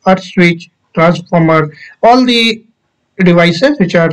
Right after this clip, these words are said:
available in this substation or in the switch yards are at the process level. Uh, all the wirings are through the copper cable. Now from the process level to bay level, bay level you are having I E Ds. So these are I E Ds which can be your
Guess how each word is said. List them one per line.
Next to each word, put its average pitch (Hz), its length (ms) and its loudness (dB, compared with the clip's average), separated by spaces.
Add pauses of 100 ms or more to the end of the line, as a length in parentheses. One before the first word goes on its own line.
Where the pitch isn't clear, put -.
available 170 540 0
in 165 100 -2
this 165 300 -8
substation 170 640 -2
or 180 100 2
in 151 80 0
the 151 80 0
switch 156 280 -4
yards 233 320 0
are 170 140 0
at 156 100 -2
the 156 120 -6
process 165 400 -4
level. 170 320 0 (720)
Uh, - 80 -8 (220)
all 220 160 2
the 233 100 -4
wirings 220 520 0
are 190 200 0
through 175 220 -2
the 170 160 -2
copper 180 380 -2
cable. 175 420 0 (640)
Now 185 640 4
from 226 180 2
the 254 140 -4
process 254 360 0
level 233 380 2
to 220 80 0
bay 196 220 2
level, 196 360 2
bay 196 180 2
level 226 360 2
you 185 160 2
are 180 100 2
having 180 320 0
I 175 120 2
E 175 160 2
Ds. 254 340 -2 (400)
So 170 380 0
these 165 240 -2
are 170 240 0 (160)
I 185 160 2
E 180 140 2
Ds 269 300 -2
which 180 200 -4
can 175 240 2
be 170 80 2
your 165 400 0